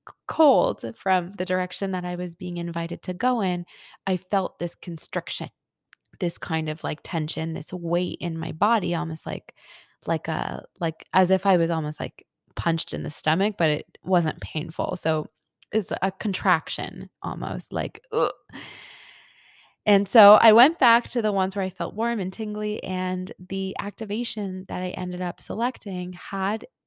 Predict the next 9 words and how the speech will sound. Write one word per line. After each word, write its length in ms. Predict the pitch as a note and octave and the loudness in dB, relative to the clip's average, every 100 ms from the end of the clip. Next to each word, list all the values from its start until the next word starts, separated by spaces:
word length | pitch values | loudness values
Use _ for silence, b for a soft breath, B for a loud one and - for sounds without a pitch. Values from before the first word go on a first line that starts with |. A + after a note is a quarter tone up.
| _ _ _ _ _ _ | _ _ _ _ _ _
exact 680 | G3+ F3 E3+ F#3 F#3+ A#3+ - | -10 -8 -6 -2 -2 -4 -6
information 1080 | - G3 F#3+ F#3+ B3+ C#4+ - F3 E3+ F#3 - - | -8 -6 -4 -2 -2 -4 -2 -2 -2 -6 -10 -8
that 120 | G3+ | -2
I 120 | G3+ | 0
was 160 | A#3 A3 | 0 -2
being 300 | G3 F3+ - | -6 -6 -4
asked 300 | F#3 F3+ - | -4 -4 -4
to 80 | F#3+ | -8
explore 680 | F3 - - A3 F#3 E3 | -8 -8 -4 0 2 0